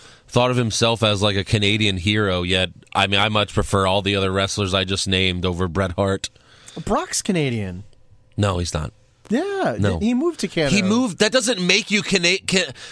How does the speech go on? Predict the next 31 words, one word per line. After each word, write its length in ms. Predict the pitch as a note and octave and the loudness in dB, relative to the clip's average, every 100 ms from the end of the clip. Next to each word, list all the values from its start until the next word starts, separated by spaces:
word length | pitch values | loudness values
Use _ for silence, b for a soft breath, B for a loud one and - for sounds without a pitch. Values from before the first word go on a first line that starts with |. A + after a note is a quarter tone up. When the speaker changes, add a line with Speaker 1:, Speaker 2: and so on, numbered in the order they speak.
| B - | B 0
Speaker 1:
that 80 | F3+ | 2
doesn't 260 | A#3 G3 | 2 2
make 200 | F3+ G3 | 2 2
you 120 | F3+ E3 | 0 0
Canadian. 840 | F3 D#3+ E3+ G3 D3 C3+ D3+ E3 - _ _ _ _ _ _ _ - _ _ _ _ _ _ _ _ _ - b b b _ _ _ _ _ _ _ _ | 0 2 2 2 2 2 -2 -8 -16 _ _ _ _ _ _ _ -20 _ _ _ _ _ _ _ _ _ -20 b b b _ _ _ _ _ _ _ _
Speaker 2:
That, 180 | - F#3 F#3 E3+ | -6 -4 -4 -2
living 380 | F#3+ G3+ F4 B4 A#4+ A#4+ - | 0 2 2 2 2 2 0
in 80 | E4+ | -6
a, 40 | B B - | B B -4
I, 180 | F3 G#3+ F#2+ - - | -2 -2 -6 -20 -2
I've 320 | D#3 G3+ G3 | 0 0 0
lived 280 | G3+ A3+ G#3 | 0 0 2
in 80 | A3 | 0
Arizona, 600 | A3+ A3+ E3 G3 B3+ G3 | 2 2 2 2 2 0
so 160 | - E3 | 0 0
I 40 | |
was 200 | E3+ C#3+ | 0 -2
Ar-, 260 | - C#3 D#3+ - | -2 -2 -2 -4
Arizonian. 680 | C3+ C#3 A#2+ C3+ G#3 C4 D#4 _ _ _ _ | -2 0 -2 -4 -4 -8 -12 _ _ _ _
I 60 | - | -4
was 140 | F3 | -2
Arizonian 560 | B3+ A#3 F#3+ G3 F3 E3+ | 0 0 0 0 0 -2
for, 300 | E3 D#3 C3+ B B B | 0 0 -2 B B B
for 180 | - F3 | -2 0
a 40 | E3 | 2
<laughs> 260 | E3 - | -2 -2
year 140 | G#3 E3 | 0 0
and 80 | |
a 40 | D3+ | 0
half. 440 | C3 C#3+ B3 - _ _ _ _ _ _ _ _ _ _ _ _ _ _ _ _ - | -2 -2 -6 -10 _ _ _ _ _ _ _ _ _ _ _ _ _ _ _ _ -2
Speaker 1:
Well, 380 | C3 C3 B2+ | 2 2 0